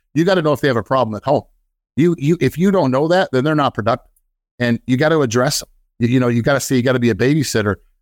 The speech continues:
But the new millennial type, listen, they're not gonna work ninety hours a week. They're just not. And you have to adjust to that. So, but to answer your question, to back up to the roundtables in, in January and early this year, we all made a comment. Twenty twenty-three is gonna be the year of fixed operations.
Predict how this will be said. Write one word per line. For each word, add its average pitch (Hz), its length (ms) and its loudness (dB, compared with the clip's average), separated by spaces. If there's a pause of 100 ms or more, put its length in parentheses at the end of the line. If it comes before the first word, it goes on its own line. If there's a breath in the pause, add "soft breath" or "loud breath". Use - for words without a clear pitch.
(140)
But 120 100 -6
the 127 80 0
new 165 160 2
millennial 147 480 2
type, 113 320 -2 (300)
listen, 135 400 -2
they're 123 180 -2
not 151 220 -2
gonna 135 160 -2
work 160 240 0
ninety 113 320 2
hours 104 240 0
a 104 40 -2
week. 131 220 0 (140)
They're 120 140 0
just 139 300 -2
not. 117 280 -4 (480)
And 131 100 2
you 170 80 4
have 180 140 0
to 135 100 -2
adjust 120 340 -2
to 110 60 -6
that. 92 220 -8
So, 123 300 -2 (520)
but - 180 -8
to 123 140 -2
answer 196 240 -2
your 180 160 2
question, 123 480 -2 (280)
to 120 60 -4
back 151 300 -2
up 170 140 -2
to 131 100 -2
the 120 80 0
roundtables 139 720 0 (160)
in, 98 140 -12
in 98 240 -2
January 143 680 0
and 113 140 -4
early 160 260 2
this 135 260 0
year, 113 280 2 (360)
we 147 160 0
all 151 120 2
made 135 180 0
a 117 60 -4
comment. 117 420 -2 (560)
Twenty 196 160 2
twenty-three 151 520 0
is 117 80 -4
gonna 120 160 -2
be 123 120 2
the 117 100 0
year 120 180 4
of 101 80 -4
fixed 120 200 -4
operations. 104 520 -2